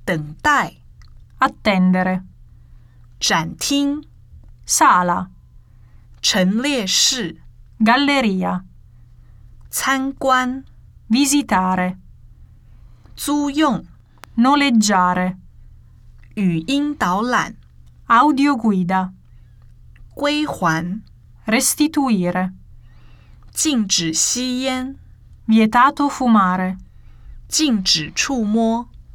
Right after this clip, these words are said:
Speaker 2: Vietato toccare.
Speaker 1: 收藏。
Speaker 2: Collezione.
Speaker 1: 油画。
Speaker 2: Pittura a olio.
Speaker 1: 水彩画。
Speaker 2: Acquerello.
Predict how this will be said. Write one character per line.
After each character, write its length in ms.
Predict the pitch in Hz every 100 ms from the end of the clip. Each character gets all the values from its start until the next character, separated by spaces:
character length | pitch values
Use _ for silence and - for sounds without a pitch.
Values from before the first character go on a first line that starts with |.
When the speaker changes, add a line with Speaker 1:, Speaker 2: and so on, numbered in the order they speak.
| -
Speaker 2:
Vietato 640 | 214 208 196 220 269 285 277
toccare. 800 | 269 269 - 202 185 185 185 190 - - - - - - - - - - -
Speaker 1:
收 420 | - 285 285 294
藏。 560 | - - 165 175 202 - - - - -
Speaker 2:
Collezione. 1040 | - 285 294 294 - - 208 185 180 185 185 - - - - - - - - - -
Speaker 1:
油 420 | 185 185 185 240
画。 480 | - 302 208 165 - - - - -
Speaker 2:
Pittura 720 | 226 214 - 247 285 302 302 285
a 220 | 254 226
olio. 540 | 185 180 190 185 185 - - - - - - -
Speaker 1:
水 400 | - - 190 185
彩 300 | 247 - 220
画。 500 | - - 214 156 - - - - - 254
Speaker 2:
Acquerello. 920 | 254 - 294 269 180 180 185 185